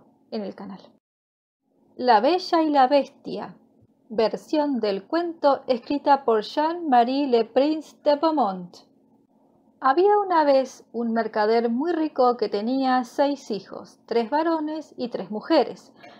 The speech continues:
y como era hombre de muchos bienes y de vasta cultura, no reparaba en gastos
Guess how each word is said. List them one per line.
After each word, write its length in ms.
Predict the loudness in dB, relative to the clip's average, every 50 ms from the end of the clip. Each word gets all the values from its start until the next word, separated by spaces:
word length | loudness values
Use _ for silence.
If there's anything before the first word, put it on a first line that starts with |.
| _ _
y 140 | -10 -8 -6
como 240 | -4 -4 -2 -2 0
era 280 | 0 2 2 2 2 0
hombre 220 | -2 -2 -4 -2
de 120 | -2 -2
muchos 440 | -2 -2 -4 -4 -2 -2 -2 -2 -2
bienes 500 | -4 -2 -2 -2 -2 -2 -4 -6 -8 -8 -8
y 100 | -4 -2
de 100 | -2 -2
vasta 320 | -2 -4 -8 -8 -12 -12
cultura, 680 | -6 -6 -6 -6 -6 -6 -6 -4 -2 0 0 -2 -2 -6 -12 -20 -20 -20 _ _
no 160 | -4 0 0 2
reparaba 600 | 0 2 2 4 4 6 6 6 6 4 4 2
en 140 | 0 0
gastos 600 | 0 0 -2 -2 -4 _ -6 -6 -6 -6 -8 -14